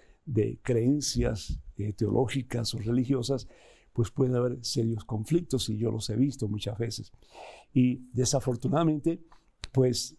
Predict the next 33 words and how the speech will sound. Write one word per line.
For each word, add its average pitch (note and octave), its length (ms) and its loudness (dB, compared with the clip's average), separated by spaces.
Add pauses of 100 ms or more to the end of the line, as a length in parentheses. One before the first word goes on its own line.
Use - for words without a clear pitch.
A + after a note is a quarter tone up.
(120)
eh, A#2 260 0
estas B2 380 -2
personas C3+ 640 0
a B2+ 60 4
veces, B2+ 760 -2
eh, G2+ 60 -2
pastores, C#3+ 680 0 (380)
pues A#2 220 0
dicen B2+ 300 2
que A#2+ 120 0
no A#2 100 0
se A#2+ 120 -2
deben A#2+ 120 0
de B2 80 0
casar A#2 300 -2
con C3 160 -6
católicos. A#2 580 -4
¿Por A2+ 220 -4
qué? C3+ 220 0 (300)
Primero B3 220 2
que A#3 100 2
todo, G3+ 280 0
porque B2+ 340 0
temen D3 580 0
de A#2+ 200 -2
que A#2+ 340 -2
la B2 260 2
persona B2+ 440 0
que C3 100 -2
va A#2 120 2
a B2 60 -2
su B2+ 140 0
iglesia A#2+ 500 0